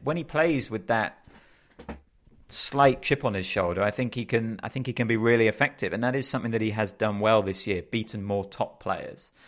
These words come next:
He's got wins this year over Rune, Rublev, Medvedev, Fritz, and Nadal, going back to,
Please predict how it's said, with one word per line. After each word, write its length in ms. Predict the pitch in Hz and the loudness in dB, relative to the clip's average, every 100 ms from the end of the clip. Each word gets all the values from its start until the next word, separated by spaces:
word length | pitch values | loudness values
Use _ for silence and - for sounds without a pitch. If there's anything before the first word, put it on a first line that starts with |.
| - _ | -20 _
He's 120 | 107 | -8
got 180 | - 110 | -4 0
wins 300 | 110 107 104 | 2 0 0
this 200 | 101 - | -6 -2
year 240 | 104 98 95 | 0 2 2
over 240 | 90 95 | 2 0
Rune, 580 | 101 127 123 123 120 117 - _ - | 0 2 2 0 0 -4 -10 _ -6
Rublev, 760 | 107 107 90 104 101 98 - - _ - | -2 -2 0 2 2 0 -6 -20 _ -10
Medvedev, 600 | 104 104 - 104 101 95 95 - | -2 -2 0 0 0 0 -6 -20
Fritz, 800 | - - 101 - - - - - | -10 0 2 2 -4 -10 -10 -8
and 240 | - 98 95 | -8 -6 -4
Nadal, 540 | 92 101 92 87 85 | 2 4 6 2 -2
going 180 | 92 90 | -6 -4
back 300 | 92 90 - | -2 -4 -6
to, 500 | - 92 87 87 | -6 -2 -2 -2